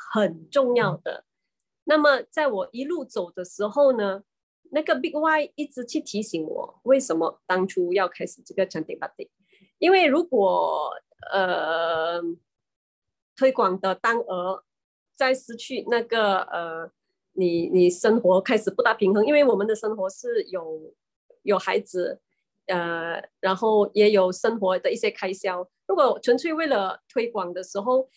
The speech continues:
Speaker 1: 你需要动用到自己的，的积蓄，然后再牺牲孩-，跟孩子、跟先生的时间的话，我觉得，呃，我，我是不能接受啦，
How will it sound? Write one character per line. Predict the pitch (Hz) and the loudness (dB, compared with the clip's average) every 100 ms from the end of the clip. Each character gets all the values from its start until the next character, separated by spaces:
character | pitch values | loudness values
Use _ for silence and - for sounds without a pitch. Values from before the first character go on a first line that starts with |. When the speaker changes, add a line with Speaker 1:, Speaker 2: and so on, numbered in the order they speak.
| - - | -20 -2
Speaker 1:
你 | 202 | 0
需 | 185 - 254 | 0 0 0
要 | 269 | 2
动 | 262 294 277 | 2 0 4
用 | 277 262 247 _ | 4 2 -4 _
到 | 247 247 | 0 0
自 | 240 277 | -2 -10
己 | 202 175 - - | -12 -16 -18 -8
的， | 190 - _ _ _ - | -8 -8 _ _ _ -4
的 | 185 180 | -4 -4
积 | 185 - 240 | -10 -6 -4
蓄， | 240 - 262 175 _ _ _ | -4 -2 -2 -2 _ _ _
然 | - 202 | -2 0
后 | 254 240 | 4 2
再 | 240 285 | 2 0
牺 | 277 240 240 | 0 0 -6
牲 | 240 233 233 | 0 -2 -2
孩-， | - 196 - | -4 -6 -2
跟 | 240 262 | -4 -2
孩 | 202 190 | -4 -6
子、 | 220 - 185 180 _ | -8 -8 -8 -8 _
跟 | - 214 | 0 2
先 | 220 233 208 | 2 4 2
生 | 208 202 196 | 4 0 0
的 | 175 | -4
时 | - - | -8 -12
间 | 180 202 180 | -2 2 4
的 | 175 - | 2 0
话， | 208 - _ _ _ _ _ _ _ _ _ _ _ _ _ _ - | -2 -2 _ _ _ _ _ _ _ _ _ _ _ _ _ _ -4
我 | 220 | 0
觉 | 277 | 4
得， | 285 277 269 254 220 - - | 6 8 8 6 2 -2 -4
呃， | 202 180 - - _ _ _ _ _ _ | -2 -2 -6 -10 _ _ _ _ _ _
我， | - - 214 196 | -20 -6 2 4
我 | 208 | 4
是 | 214 330 | 2 -2
不 | 330 | 2
能 | 262 196 214 | 2 2 2
接 | 240 | 2
受 | 233 240 | 2 2
啦， | 220 | -2